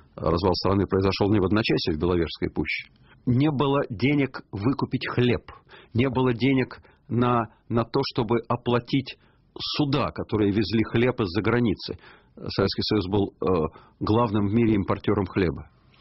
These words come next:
Предстояла голодная зима. Это была главная задача. С этой задачей Гайдар справился. Он накормил страну.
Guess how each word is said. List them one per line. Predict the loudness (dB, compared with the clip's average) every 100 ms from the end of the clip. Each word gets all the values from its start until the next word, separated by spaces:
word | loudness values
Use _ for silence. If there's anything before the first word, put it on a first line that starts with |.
| -20 -20 -4
Предстояла | -2 -2 -2 0 2 2 0 -2
голодная | 0 2 2 2 2 2 2 2 2
зима. | 2 2 2 0 -2
Это | -2 0 -2
была | -2 -2 -2
главная | 0 2 4 2 2 2 2
задача. | 0 0 0 -2 -8 -14 _ -16
С | -8 -4
этой | -2 -2
задачей | -2 -2 0 -2 -2 -2
Гайдар | 0 0 0
справился. | 0 0 0 -2 -4 -6
Он | 0 2 4
накормил | 2 -2 0 0 0
страну. | -2 0 2 2 -2